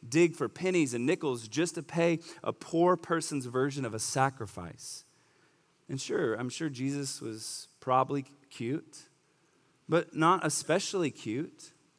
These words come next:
because Isaiah fifty-three would say that there's no, there was no special beauty or form that would make us even notice him.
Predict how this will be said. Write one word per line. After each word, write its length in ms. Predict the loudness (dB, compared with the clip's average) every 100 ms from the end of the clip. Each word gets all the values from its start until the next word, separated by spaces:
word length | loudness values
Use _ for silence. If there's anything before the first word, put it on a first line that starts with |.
| _ _ _ _ -2
because 200 | 2 4
Isaiah 380 | 4 4 4 2
fifty-three 600 | 0 -2 -4 -2 0 0
would 160 | 0
say 240 | 0 0 0
that 100 | 0
there's 220 | -4 -4
no, 160 | -4
there 140 | -2 -2
was 120 | -2
no 200 | -2 -2
special 500 | -2 -4 -4 -4 -8
beauty 400 | -6 -8 -6 -6
or 180 | -4 -8
form 440 | -8 -6 -4 -2
that 160 | -4 -8
would 100 | -8
make 220 | -8 -6
us 200 | -10 -10
even 440 | -12 -10 -8 -10 -10
notice 440 | -10 -8 -8 -10
him. 260 | -16 -20